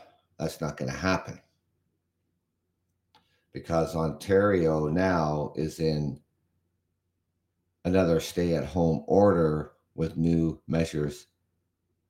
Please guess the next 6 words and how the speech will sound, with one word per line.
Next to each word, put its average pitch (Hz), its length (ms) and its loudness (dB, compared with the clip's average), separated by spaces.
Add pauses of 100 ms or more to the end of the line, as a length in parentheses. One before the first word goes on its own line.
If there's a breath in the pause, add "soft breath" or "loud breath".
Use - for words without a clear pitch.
(140)
imposed 78 920 2 (2000)
on 78 180 -2
all 82 300 0
of 65 100 -6
us. - 340 -16 (4000)
Now, 92 540 0